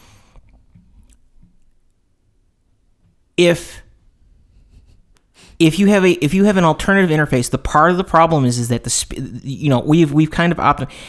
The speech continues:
it's the same reason why I get, like, kind of kvetchy when people are like, "We gotta get rid of the green screen 'cause the green screen's an archa-, you know, the command line's an archaic interface." It's actually probably the single fa-, you know, again, it, it, we, we're already making that transition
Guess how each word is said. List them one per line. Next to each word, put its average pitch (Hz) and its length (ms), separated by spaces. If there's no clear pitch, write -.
it's - 200
the 151 140
same 220 300
reason 190 280
why 170 140
I 156 80
get, 156 240
like, 143 140
kind 151 200
of 143 80
kvetchy 135 400
when 131 120
people 135 240
are 131 80
like, 127 200
"We 135 80
gotta 131 140
get 127 120
rid 131 120
of 127 60
the 123 60
green 123 300
screen 113 260
'cause 110 160
the 107 60
green 117 200
screen's 113 320
an 113 80
archa-, - 300
you 123 100
know, 110 100
the - 80
command 175 320
line's 160 180
an 143 80
archaic 127 340
interface." - 680
It's 175 220
actually 175 300
probably 147 420
the 131 120
single 143 320
fa-, 139 220
you 139 140
know, 127 140
again, 143 340
it, 120 380
it, 135 80
we, 147 360
we're 196 360
already 175 280
making 156 280
that 139 100
transition 127 640